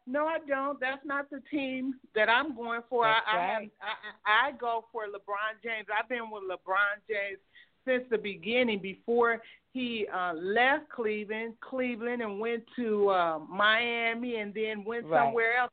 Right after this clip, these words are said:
Speaker 1: I've been with him all of that time, so I've been riding with
Speaker 2: Mm-hmm.
Speaker 1: him the whole time. And, um, um,
Speaker 2: His
Speaker 1: um,
Speaker 2: platform
Speaker 1: go-
Speaker 2: is good.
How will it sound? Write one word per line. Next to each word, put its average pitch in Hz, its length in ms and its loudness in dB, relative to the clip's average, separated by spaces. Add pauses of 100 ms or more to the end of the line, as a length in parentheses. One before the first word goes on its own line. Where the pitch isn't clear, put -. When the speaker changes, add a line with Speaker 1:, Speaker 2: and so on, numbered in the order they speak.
Speaker 1:
I've 247 140 2
been 262 220 -4
with 240 160 -4
him 262 300 -4
all 247 300 2
of 254 100 -4
that 240 260 -8
time, 220 400 -4
so 202 140 0
I've 220 240 0
been 226 200 -10
riding 214 460 4
with 143 120 -6
Speaker 2:
Mm-hmm. 156 80 -6
Speaker 1:
him 160 220 -6 (380)
the 202 140 2
whole 220 480 0 (120)
time. 190 480 2 (340)
And, 208 320 0
um, 190 340 0 (400)
um, 180 500 -4
Speaker 2:
His 240 100 6
Speaker 1:
um, 175 200 2
Speaker 2:
platform 190 640 -2
Speaker 1:
go- 247 160 4
Speaker 2:
is 240 100 -6
good. 123 320 -10